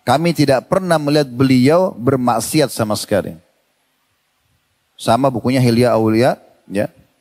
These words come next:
Hilyatul Aulia ini jilid tiga halaman dua puluh delapan. Jadi, bagaimana mereka itu dari amal ke amal, dari amal ke amal, karena sudah faham, ini pada saat meninggal, nggak ada kesempatan lagi beramal.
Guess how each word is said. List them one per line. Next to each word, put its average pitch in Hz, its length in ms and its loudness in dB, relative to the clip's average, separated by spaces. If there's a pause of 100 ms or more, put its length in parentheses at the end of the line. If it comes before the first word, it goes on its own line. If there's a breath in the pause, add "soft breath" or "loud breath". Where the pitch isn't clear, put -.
(800)
Hilyatul 120 320 0
Aulia 127 240 2
ini 143 100 -2
jilid 117 240 0
tiga 123 240 2
halaman 117 220 0
dua 107 100 -2
puluh 107 160 0
delapan. 101 240 0
Jadi, 139 320 0 (640 soft breath)
bagaimana 196 760 0 (680)
mereka 170 400 0
itu 214 380 0 (100)
dari 143 320 0
amal 226 400 2
ke 156 80 0
amal, 135 320 0
dari 127 160 0
amal 226 240 2
ke 185 160 -2
amal, 143 240 0
karena 202 480 -2
sudah 180 240 0
faham, 175 480 0 (400 soft breath)
ini 196 160 0
pada 180 160 2
saat 165 240 -2
meninggal, 175 640 0 (320 soft breath)
nggak 120 140 2 (100)
ada - 60 2
kesempatan 165 420 -2
lagi 170 240 -2
beramal. 98 480 -2